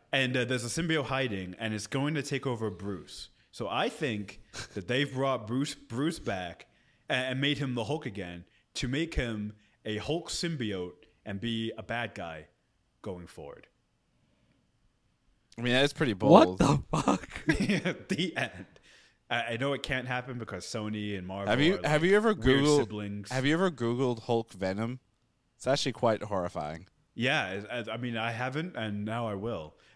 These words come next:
Speaker 1: Uh, also, real quick, I just, I, I wanna shout out the show. I've never, I don't think we've, we see sibling relationships, uh, in shows all the time.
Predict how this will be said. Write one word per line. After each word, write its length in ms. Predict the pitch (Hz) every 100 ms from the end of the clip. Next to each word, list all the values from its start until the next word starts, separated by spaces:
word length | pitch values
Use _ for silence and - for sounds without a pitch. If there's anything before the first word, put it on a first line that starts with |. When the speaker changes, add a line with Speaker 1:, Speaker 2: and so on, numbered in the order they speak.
| -
Speaker 1:
Uh, 140 | 123
also, 240 | 127 202 196
real 160 | 254
quick, 320 | 392 190 220 -
I 100 | 139
just, 360 | 156 294 - - -
I, 340 | 143 147 143 127
I 80 | 120
wanna 240 | 139 247
shout 280 | - 208 185
out 160 | 175 165
the 60 |
show. 480 | 143 - 131 127 131 - - _ _ -
I've 120 | 123
never, 360 | 170 294 262 208
I 40 | 143
don't 120 | 254
think 140 | 359
we've, 160 | 269 185 - _ _ _ _ _
we 120 | - 226
see 180 | -
sibling 840 | 139 - 143 123 147 165 180 180 160 _ _ _ _ _
relationships, 960 | 113 135 147 156 156 165 180 - - - -
uh, 400 | 120 107 104 101 104
in 160 | 113
shows 300 | 110 120 113
all 120 | 110
the 80 | 104
time. 420 | 98 - 98 110